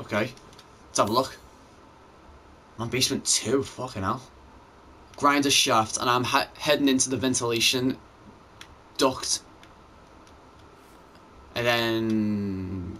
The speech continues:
Should be able to get out of here. Examine this. What's this? Soldan's enhancements.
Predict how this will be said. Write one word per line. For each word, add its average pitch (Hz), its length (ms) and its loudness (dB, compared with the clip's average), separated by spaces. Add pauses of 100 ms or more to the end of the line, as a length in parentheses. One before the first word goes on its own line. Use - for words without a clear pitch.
Should - 260 2
be 131 80 2
able 98 120 -2
to - 100 -2
get 98 140 -2
out 110 100 4
of 123 60 -6
here. 156 160 -2 (580)
Examine 127 360 2
this. 107 220 -2
What's 110 180 -4
this? - 400 -4 (420)
Soldan's 147 400 4
enhancements. 131 840 0